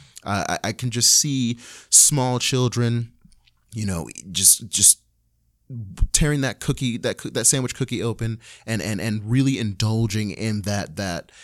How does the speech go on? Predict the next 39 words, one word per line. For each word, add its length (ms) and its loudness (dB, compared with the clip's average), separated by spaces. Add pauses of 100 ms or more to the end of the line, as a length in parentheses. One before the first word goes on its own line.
(120)
that 260 -2
pop 280 4
candy 500 0
filled 540 0
cream 440 2
and 140 0
just 240 0 (220)
knowing 640 2
that 260 -2
you 300 0
are 60 4
in 120 2
a 60 -2
country 680 -2 (240)
that, 420 -4
that, 320 -4
that 380 -6
takes 340 4
the 100 -6
time 380 -2
to 160 0
really 280 -2
provide 720 -4
you 260 -2 (240)
with 140 0
the 80 -2
most 280 2
necessary 840 4
things, 420 -12 (220)
the 80 -2
things 240 0
that 120 -2
you 220 -8
actually 500 0
truly 460 -2
need 400 -2
in 100 -10
this 200 -2
life. 420 -12